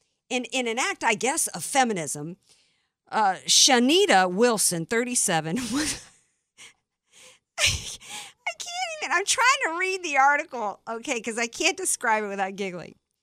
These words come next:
I'm so immature. Okay, Shanita Wilson, thirty-seven,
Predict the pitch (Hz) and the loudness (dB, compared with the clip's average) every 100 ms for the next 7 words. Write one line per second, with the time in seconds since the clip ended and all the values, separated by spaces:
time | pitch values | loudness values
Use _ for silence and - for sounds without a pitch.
0 | _ 233 294 - 254 208 165 - 175 - | _ -6 -6 -6 -8 -8 -10 -12 -14 -18
1 | _ _ _ _ 294 - 254 311 285 - | _ _ _ _ -10 -6 -4 -2 0 0
2 | 294 330 440 453 302 240 - 175 156 247 | 2 2 2 2 0 -2 -2 -8 -4 -2
3 | 277 269 170 151 151 | -2 -2 -2 -2 -6